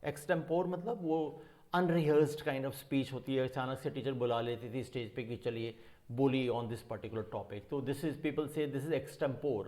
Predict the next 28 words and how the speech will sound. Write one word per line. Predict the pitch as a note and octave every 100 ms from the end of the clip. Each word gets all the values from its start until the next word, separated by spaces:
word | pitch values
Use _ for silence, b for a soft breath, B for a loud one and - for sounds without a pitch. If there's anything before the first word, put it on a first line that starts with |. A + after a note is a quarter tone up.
| -
but | C3 C3+
this | D3 D#3
is |
not | E3+ F3+ F3+
extempore, | C#3 - - C#3 - B2+ G#2+ B B B -
this | C3 D3+
is | F#3 F3+ - - b b b _ -
extempore। | D#3+ - F#3+ F3+ F3 - G3 - - - - - - _ b b b
या | B2
इसको | D3+ D3+ F#3
आप | E3
एक्सटेम्परी | D#3+ - E3 D#3+ - F#3 G3+
बोलेंगे | F3+ F#3+ F#3+ F#3+ G3
या | F#3+ F#3
इसको | E3 - F3
एक्सटेम्परे | D#3 - D#3+ D#3 - D#3 C#3+
बोल | A#2+ A2+ A2
देंगे। | - - - - - -
ब्रिटिश | B2 D#3 F3+ F3
और | E3+
इंग्लिश, | D3 D#3 D3
अमेरिकन | C3+ C3+ C3+ D#3+
में | D3+ D3
थोड़ा | C#3+
सा | C#3 D3+
फ़र्क | D3 C#3 -
है, | G3+
but | F#3